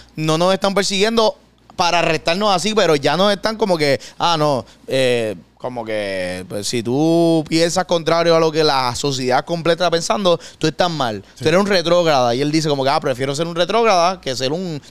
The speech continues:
Speaker 1: nómada,
Speaker 2: Un
Speaker 1: ¿verdad?
Speaker 2: nómada, un nómada.
Speaker 1: So que
Speaker 2: Un nómada.
Speaker 1: eso está bien duro.
Speaker 2: En verdad, esta, esa escena me gustó mucho porque, en cierto punto, eh, eso, lo que vamos a vivir, lo que vivimos y lo que muchos están viviendo, porque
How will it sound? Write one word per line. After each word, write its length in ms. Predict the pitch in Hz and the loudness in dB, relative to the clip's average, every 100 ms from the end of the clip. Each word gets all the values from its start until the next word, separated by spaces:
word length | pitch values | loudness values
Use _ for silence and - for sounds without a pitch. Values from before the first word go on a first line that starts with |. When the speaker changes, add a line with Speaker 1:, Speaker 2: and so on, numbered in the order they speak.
| - | -6
Speaker 1:
nómada, 440 | 147 147 139 135 - | -2 0 0 -2 -4
Speaker 2:
Un 80 | 120 | -2
Speaker 1:
¿verdad? 100 | 139 | 0
Speaker 2:
nómada, 280 | 131 117 135 | 0 0 0
un 40 | |
nómada. 300 | 131 120 104 95 - | 2 0 -2 -6 -14
Speaker 1:
So 180 | - 120 | -6 -4
que 220 | 123 120 120 | 0 0 0
Speaker 2:
Un 40 | |
nómada. 260 | 127 107 98 - _ | 0 -2 -6 -12 _
Speaker 1:
eso 120 | - | -10
está 120 | 240 | -2
bien 200 | 220 170 | 0 0
duro. 340 | 127 170 139 113 - _ | -2 0 0 -4 -16 _
Speaker 2:
En 120 | 123 135 | -4 0
verdad, 160 | 139 | 0
esta, 220 | 143 165 160 | 0 -2 -2
esa 120 | 151 | -2
escena 180 | 165 170 | -2 -2
me 80 | 160 | 0
gustó 260 | 139 139 | -2 -4
mucho 260 | 143 131 131 | -8 -6 -6
porque, 400 | 123 117 127 113 - _ - | -8 -6 -6 -6 -12 _ -8
en 120 | 131 | -4
cierto 200 | 143 160 | -2 -2
punto, 460 | 180 170 165 151 - - | -2 -2 0 -2 -8 -12
eh, 220 | 135 139 135 | -8 -6 -4
eso, 200 | 135 127 | -2 -2
lo 120 | 127 | -2
que 100 | 135 | -2
vamos 300 | 135 160 180 | 0 2 2
a 20 | |
vivir, 200 | 180 208 | 2 0
lo 120 | 220 175 | 0 0
que 80 | 170 | 0
vivimos 480 | 147 180 240 233 | 0 0 0 0
y 60 | 190 | 0
lo 100 | 180 | -2
que 80 | 165 | -2
muchos 240 | 165 165 208 | -2 0 -2
están 180 | 233 233 | 0 0
viviendo, 280 | 214 214 | 0 0
porque 280 | 208 180 160 | -2 -2 -4